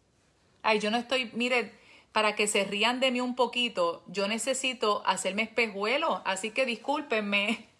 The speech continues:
<laughs> si no los estoy saludando, pero honestamente yo no puedo ver lo que están escribiendo ahí.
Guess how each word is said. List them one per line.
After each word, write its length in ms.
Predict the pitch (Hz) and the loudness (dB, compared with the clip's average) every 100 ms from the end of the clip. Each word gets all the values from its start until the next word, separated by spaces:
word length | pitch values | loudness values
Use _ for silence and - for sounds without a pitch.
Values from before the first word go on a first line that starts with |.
| _ | _
<laughs> 220 | - - | -20 -14
si 300 | - - 240 | -6 -2 0
no 380 | 220 220 240 285 | 2 4 6 6
los 340 | 294 277 269 | 8 6 6
estoy 400 | - 226 - 220 | 4 0 0 -2
saludando, 580 | 214 262 262 262 269 269 | 2 0 2 2 2 2
pero 220 | 240 208 | 2 2
honestamente 800 | - 202 202 208 254 269 277 233 | 2 2 0 0 0 0 0 0
yo 140 | 196 196 | 0 -2
no 160 | 233 | -2
puedo 280 | 240 254 254 | 0 2 2
ver 240 | 254 262 - | 2 0 -2
lo 180 | 208 190 | -4 -4
que 100 | 196 | -4
están 240 | 185 190 | -2 0
escribiendo 600 | 214 214 233 226 226 220 | 0 -2 -4 -2 -2 0
ahí. 340 | 190 170 160 | 0 0 -4